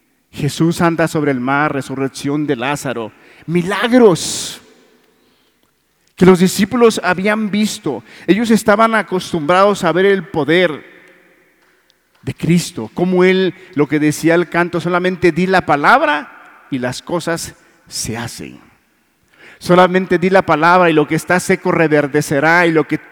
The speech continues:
está muerto dará vida. Solamente di la palabra. Ellos veían a un Mesías así, con poder, con autoridad.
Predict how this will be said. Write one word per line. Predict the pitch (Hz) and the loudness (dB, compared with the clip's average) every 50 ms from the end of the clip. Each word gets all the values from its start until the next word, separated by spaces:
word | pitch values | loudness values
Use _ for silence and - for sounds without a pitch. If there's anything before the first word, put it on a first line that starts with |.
| - - - - | -20 -20 -20 -10
está | - 156 160 - - 180 175 | -6 -6 -6 -2 2 2 2
muerto | 170 165 165 170 180 185 180 175 - - 185 185 160 - - - - - _ _ _ _ - | 2 0 0 2 4 4 2 2 0 0 0 0 0 -2 -8 -20 -20 -20 _ _ _ _ -4
dará | 151 165 156 160 165 | -2 0 2 2 2
vida. | 160 - 170 170 165 143 135 123 | 2 0 0 -2 0 -2 -2 -2
Solamente | - 208 220 226 226 240 247 233 220 - 214 | 0 2 2 2 2 2 0 0 2 2 2
di | 202 220 | 2 4
la | 214 214 202 | 2 2 2
palabra. | - 165 160 170 175 180 160 - - - - | 2 0 0 2 2 2 0 -2 -6 -10 2
Ellos | 156 190 202 - 262 254 247 - - - - - - - _ _ _ | 2 2 4 4 -2 -4 -4 -6 -8 -12 -16 -20 -20 -20 _ _ _
veían | 147 185 185 202 233 277 285 254 | 4 6 6 6 6 4 4 4
a | 226 214 | 2 2
un | 214 240 269 | 2 0 0
Mesías | 285 254 220 - - - - 240 285 302 302 233 180 | 0 0 0 -2 -4 0 4 4 4 6 4 2 0
así, | 170 165 151 - - 151 143 127 113 104 98 - _ _ _ _ _ _ _ _ _ _ _ _ _ _ _ _ _ _ _ _ _ | 0 -2 -4 -2 -4 -4 -4 -4 -6 -10 -14 -20 _ _ _ _ _ _ _ _ _ _ _ _ _ _ _ _ _ _ _ _ _
con | - 196 185 165 | -4 -4 -4 -2
poder, | - 175 160 165 196 214 190 156 139 123 117 - _ _ _ _ _ _ _ _ _ _ _ _ _ _ | -2 -2 0 0 0 -2 -2 -4 -8 -10 -16 -20 _ _ _ _ _ _ _ _ _ _ _ _ _ _
con | - 185 180 | -4 0 2
autoridad. | 170 185 185 - - 190 180 170 170 151 170 190 214 185 - - | 2 2 2 0 0 0 2 2 2 0 0 0 0 -2 -4 -8